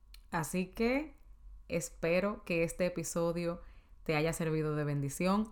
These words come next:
No olvides compartirlo y déjame un review. Abajo tienes la oportunidad en Apple Podcast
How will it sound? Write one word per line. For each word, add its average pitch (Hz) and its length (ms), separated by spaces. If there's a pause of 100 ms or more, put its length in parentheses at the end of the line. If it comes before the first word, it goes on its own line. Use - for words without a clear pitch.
No 185 240
olvides 190 400
compartirlo 180 920
y 175 80
déjame 170 400
un 180 80
review. 160 520 (340)
Abajo 202 720 (280)
tienes 175 260
la 180 80
oportunidad 175 560
en 175 120
Apple 165 300
Podcast 185 680